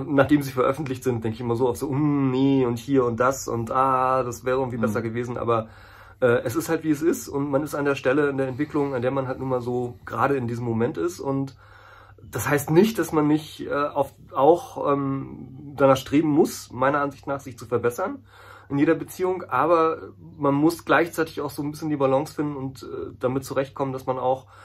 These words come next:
Speaker 1: mit dem zufrieden sein kann, was man schon erreicht hat. Und ich sag's mal so, also, äh, drei Bücher im Self-Publishing zu veröffentlichen, äh, selbst wenn's nur die Verwandten gelesen haben, auch das ist schon eine Leistung. Also das ist mehr, als die meisten anderen Leute schaffen,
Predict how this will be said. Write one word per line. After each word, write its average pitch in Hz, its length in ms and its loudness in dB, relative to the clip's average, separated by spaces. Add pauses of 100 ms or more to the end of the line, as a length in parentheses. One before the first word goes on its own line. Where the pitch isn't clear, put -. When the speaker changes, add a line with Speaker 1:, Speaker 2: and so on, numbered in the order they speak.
(160)
Speaker 1:
mit 139 140 2
dem 165 100 6
zufrieden 185 380 -6
sein 139 180 2
kann, 139 220 -6
was 135 100 -8
man 131 100 -4
schon 131 140 -10
erreicht 123 320 -8
hat. 95 220 -10
Und 139 240 -2
ich - 100 -8
sag's 143 220 2
mal 127 120 4
so, 147 220 6
also, 123 300 0 (400)
äh, 123 240 8
drei 123 360 2
Bücher 151 320 4
im 143 100 0
Self-Publishing 156 640 -4
zu 143 100 -12
veröffentlichen, 170 880 -4 (460)
äh, 135 160 2
selbst 135 300 2
wenn's 160 200 2
nur 151 80 0
die 139 60 -8
Verwandten 135 380 -2
gelesen 151 340 2
haben, 156 180 2
auch 139 140 0
das 156 160 -4
ist 196 80 -6
schon 190 180 -2
eine 185 80 0
Leistung. 175 400 -4
Also 104 140 -4
das 117 120 -2
ist 117 120 -8
mehr, 135 140 4
als 151 100 -2
die 151 80 -8
meisten 143 300 -4
anderen 165 220 -4
Leute 110 200 -2
schaffen, 151 420 -8